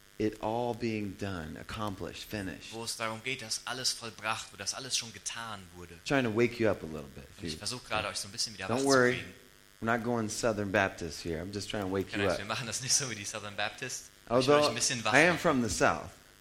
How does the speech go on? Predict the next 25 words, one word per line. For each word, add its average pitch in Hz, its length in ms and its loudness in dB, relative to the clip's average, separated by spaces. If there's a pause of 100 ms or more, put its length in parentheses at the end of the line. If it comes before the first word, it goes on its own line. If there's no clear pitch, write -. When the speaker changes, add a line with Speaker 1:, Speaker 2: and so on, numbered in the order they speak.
(180)
Speaker 2:
Obwohl, 120 260 -8
ich - 180 -6
komme 151 140 -2
Speaker 1:
Kinda 127 140 4
Speaker 2:
ja - 20 -6
aus - 40 -6
dem - 40 -6
Speaker 1:
comes 110 240 2
out 123 220 4
Speaker 2:
Süden. 85 200 -10
Speaker 1:
sometimes. 71 200 -12 (220)
Speaker 2:
Und 107 60 -14
manchmal 110 460 -4
hört 120 160 -6
man 95 80 -10
das 87 160 -10
ein 95 40 -16
bisschen 101 280 -4
raus. 90 280 -4
Speaker 1:
But 131 260 10 (2250)
just 131 220 2
stick 175 220 6
with 156 160 4
me 110 120 0
here. 85 240 -2